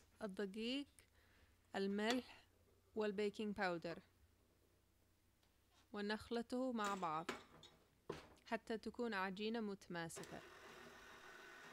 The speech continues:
وضروري العجينة تكون جاف شوية، ومن أول حقيقة كان ليس جاف جدا، فزيت له دقيق لكي تكون ثلاث أكواب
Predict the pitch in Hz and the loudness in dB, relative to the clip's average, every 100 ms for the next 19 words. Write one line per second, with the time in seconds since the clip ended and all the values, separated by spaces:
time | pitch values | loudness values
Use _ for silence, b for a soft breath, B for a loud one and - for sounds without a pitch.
0 | - - - - - - 254 247 226 247 | -14 -14 -14 -14 -14 0 4 6 4 2
1 | 285 285 254 220 214 233 247 247 - 233 | 2 2 4 4 4 2 0 0 -2 -2
2 | 247 240 214 226 226 220 - - 202 196 | 0 2 4 8 8 8 2 -2 0 2
3 | 196 240 - - - 208 208 214 214 226 | 4 2 0 -18 -6 -2 0 2 4 4
4 | 233 226 220 - 226 226 220 214 226 220 | 4 0 -6 -2 -2 0 0 2 0 0
5 | 220 208 196 - - 170 175 202 196 196 | 0 0 0 -8 -18 -10 0 4 4 2
6 | - - - - 202 175 - 208 220 - | -6 -20 -20 -10 -8 -6 -2 -2 -2 -4
7 | 202 190 185 196 202 214 226 220 208 208 | -4 -2 -4 -4 2 2 2 -2 -6 -4
8 | 202 196 190 208 196 - B B B B | -4 -6 -2 -2 -4 -10 B B B B
9 | B - 208 214 202 202 - 208 226 226 | B -6 -4 0 0 0 -6 -4 0 0
10 | 214 - 202 202 214 - - - 208 - | -2 -4 0 2 0 -2 -18 -8 -8 -4
11 | 208 214 | 0 0